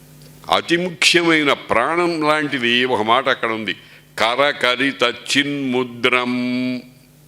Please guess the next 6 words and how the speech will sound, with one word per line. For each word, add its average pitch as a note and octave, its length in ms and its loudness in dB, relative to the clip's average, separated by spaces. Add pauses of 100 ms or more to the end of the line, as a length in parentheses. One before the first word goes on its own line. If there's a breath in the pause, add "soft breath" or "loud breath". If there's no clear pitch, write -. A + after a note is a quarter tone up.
(720)
ఇది B2 220 2
చిన్ముద్ర A#2+ 760 -2
అంటారు G2 400 0
దీన్ని. D#2+ 360 -10
ముద్ర A#2+ 360 0
అంటే D3+ 800 -2